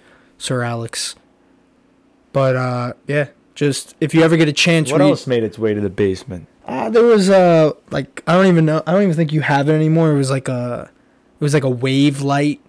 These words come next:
Speaker 2: Oh yeah, the base of it's right there. I just
Speaker 1: Yeah.
Speaker 2: don't know where the wave went.
Speaker 1: Yeah, it was, it was a pretty bad gift,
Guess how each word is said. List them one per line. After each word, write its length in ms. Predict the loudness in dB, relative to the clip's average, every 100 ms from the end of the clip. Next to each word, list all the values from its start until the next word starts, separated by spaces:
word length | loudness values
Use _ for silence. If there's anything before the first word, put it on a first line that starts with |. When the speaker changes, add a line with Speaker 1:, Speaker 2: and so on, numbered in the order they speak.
| -8
Speaker 2:
Oh 160 | -4
yeah, 240 | -2 2 2
the 140 | 2
base 400 | 0 -2 -2 -2
of 80 | -2
it's 160 | -2 -2
right 280 | -2 -2 -2
there. 140 | -4 0
I 40 |
just 100 | 0
Speaker 1:
Yeah. 60 | 0
Speaker 2:
don't 120 | -2
know 60 | -4
where 100 | -4
the 80 | -4
wave 580 | -4 -2 -2 -2 -6 -10
went. 380 | -6 -4 -4 -2
Speaker 1:
Yeah, 300 | -2 -2 -6
it 120 | -8
was, 300 | -8 -10 -10 -4
it 60 |
was 120 | -2
a 60 | -2
pretty 300 | -2 -2 -2
bad 420 | 0 -2 -2 -4
gift, 560 | -6 -6 -8 -16 -18